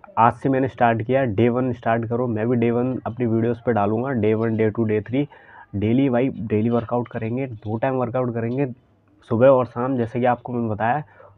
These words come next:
अरे मैं <laughs> बीच से मैं आपको सो-, अभी थोड़ी देर बाद अपना इंट्रो-, इंट्रोडक्शन कराऊँगा। दो टाइम वर्कआउट करेंगे, जंक फूड खाना नहीं है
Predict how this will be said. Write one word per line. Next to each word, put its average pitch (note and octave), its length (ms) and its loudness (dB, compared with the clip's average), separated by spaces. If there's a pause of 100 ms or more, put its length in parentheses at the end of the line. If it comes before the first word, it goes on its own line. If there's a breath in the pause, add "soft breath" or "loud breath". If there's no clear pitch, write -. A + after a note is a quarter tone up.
(100)
अरे A#2+ 120 -4
मैं B2 160 -2 (140)
<laughs> - 100 -6
बीच A2+ 280 2
से B2 160 -4
मैं A#2+ 120 -2
आपको A2+ 380 -6
सो-, - 380 -8
अभी A#2 140 0
थोड़ी A2+ 240 0
देर A#2 100 0
बाद A#2 200 0
अपना A2+ 240 -4
इंट्रो-, G#2 480 -6
इंट्रोडक्शन A2 680 -4
कराऊँगा। G#2+ 460 -4 (1160 soft breath)
दो A2 100 4
टाइम C3 160 2
वर्कआउट C3+ 360 2
करेंगे, C3+ 360 0 (1000)
जंक A2+ 240 -2
फूड B2+ 160 0
खाना A#2 240 4
नहीं C3 180 2
है B2+ 100 -4